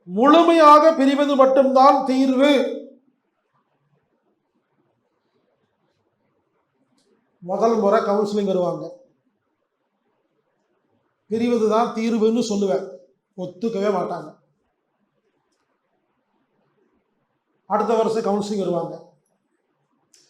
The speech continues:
அப்படிதாங்க நானும் நினைக்கிறேன். அடுத்த வருஷம் வருவாங்க. "இப்பதாங்க கோர்ட்ல அப்ளை பண்ணியிருக்கேன்பாங்க." உங்களுக்கு புரியறதுக்கு லேட் ஆகுது.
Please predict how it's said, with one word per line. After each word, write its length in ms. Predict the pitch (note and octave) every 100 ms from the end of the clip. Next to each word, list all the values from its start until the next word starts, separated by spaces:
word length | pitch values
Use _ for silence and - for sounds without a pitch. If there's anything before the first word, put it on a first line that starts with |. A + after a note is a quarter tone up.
| _ _ _
அப்படிதாங்க 540 | E3 F#3 F#3 G3+ A3 G#3+
நானும் 360 | F3 F#3+ G3+
நினைக்கிறேன். 720 | E3+ F3+ F#3 - E3 E3+ F3+ _ _ _ _ _ _ _ _ _ _ _ _ _ _
அடுத்த 280 | - G#3 G#3
வருஷம் 280 | G#3 G3 G#3+
வருவாங்க. 360 | F3 E3 C#3+ D3+ - _ _ _ _ _ -
"இப்பதாங்க 400 | F3 F#3 G3 G3+ G3
கோர்ட்ல 280 | F#3+ F#3
அப்ளை 220 | F3 F3+ F3
பண்ணியிருக்கேன்பாங்க." 720 | E3+ E3 E3+ E3 D3+ C#3+ - _ _ _ _ _ _ _ _
உங்களுக்கு 380 | E3 G3 A3+ F#3+
புரியறதுக்கு 280 | A3 A3 G3
லேட் 240 | F#3+ F#3+
ஆகுது. 240 | F#3 -